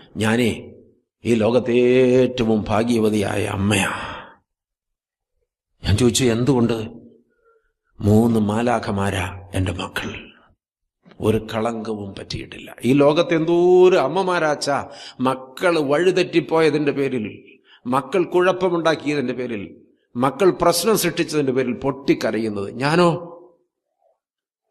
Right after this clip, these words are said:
മൂന്ന് മാലാഖമാരുടെ അമ്മയാച്ചോ. ലോകത്ത് ഇതുപോലെ ഭാഗ്യവതിയായ ഒരു അമ്മ വേറെ കാണില്ലച്ചോ. ആ സ്ത്രീയുടെ മുമ്പിൽ നമസ്കരിക്കണമെന്ന് അന്ന് എൻ്റെ ഉള്ളം എന്നോട് പറഞ്ഞു.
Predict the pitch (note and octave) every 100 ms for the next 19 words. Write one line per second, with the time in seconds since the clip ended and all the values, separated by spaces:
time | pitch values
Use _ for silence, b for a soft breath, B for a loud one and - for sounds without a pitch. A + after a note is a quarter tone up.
0 | - - A2+ B2+ A#2 A2 A#2+ B2+ A#2 -
1 | G#2 G2+ F#2 G2 G2+ G#2 F#2+ - - -
2 | - _ _ _ _ _ _ _ _ -
3 | G#2 A#2 D3 D3 D3 D3 D3 D3+ C#3+ D3+
4 | C#3 C#3+ C#3 B2+ C3 C#3 C#3 C3 C3 C3
5 | C3 B2+ C#3+ A#2+ G2+ - - - G#2+ A2+
6 | - B2+ C3 G#2+ - - - - - -
7 | - - - _ _ _ _ _ - A2
8 | - B2 C3+ B2 A#2+ B2 A#2+ B2+ C3+ C3+
9 | - D3+ C3 B2+ A2 G#2 G2 F#2+ D#2 -
10 | - - _ _ _ B B B B -
11 | D#2+ A2+ G2 G2+ G#2 G#2 F2+ F2+ F2 -
12 | - -